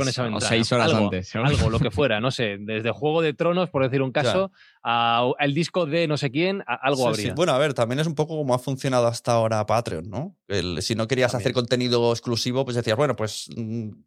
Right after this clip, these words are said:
Speaker 3: un día antes, dos días antes, una semana antes", según lo impaciente que fuese el podcaster, y ahí lo te-, y, y la que te pagaba para ser ese, esas horas exclusivas. <laughs>
Speaker 1: Seguro, seguro. Sí, sí.
Speaker 3: Mira, voy a dec-, abrir el tema Spotify porque creo que es el más rápido de cerrar.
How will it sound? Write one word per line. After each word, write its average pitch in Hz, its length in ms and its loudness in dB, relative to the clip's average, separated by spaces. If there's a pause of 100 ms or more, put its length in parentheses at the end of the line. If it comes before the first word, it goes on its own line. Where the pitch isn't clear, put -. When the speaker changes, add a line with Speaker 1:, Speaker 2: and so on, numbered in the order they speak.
(180)
Speaker 3:
un 156 100 -12
día 185 160 6
antes, 190 400 0
dos 170 100 2
días 165 160 2
antes, 160 240 0
una 151 140 0
semana 147 220 2
antes", 147 240 -2
según 131 180 2
lo 131 60 4
impaciente 127 360 0
que 123 100 2
fuese 123 200 0
el 110 60 -2
podcaster, 131 520 -2 (340)
y 117 120 0
ahí 110 80 4
lo 107 100 4
te-, - 100 -6
y, 113 180 2
y 101 160 -4
la 104 120 0
que 107 60 -2
te 101 160 -4
pagaba 110 320 -2
para 117 320 0 (260)
ser 113 260 -2 (180)
ese, 107 400 -4 (380)
esas - 360 -2
horas 147 440 0
exclusivas. - 760 -2
<laughs> - 360 0
Speaker 1:
Seguro, - 500 -2
seguro. 110 540 0 (240)
Sí, 190 300 -10
sí. - 140 -10 (140)
Speaker 3:
Mira, 151 200 0
voy 139 220 0
a 190 80 2
dec-, 143 240 -2
abrir 127 420 2
el 110 120 0
tema 113 260 0
Spotify 139 520 -2
porque 117 220 -6
creo 113 140 0
que 117 60 -6
es - 80 -2
el 104 60 0
más 107 160 2
rápido 107 280 0
de 101 80 0
cerrar. 92 440 -2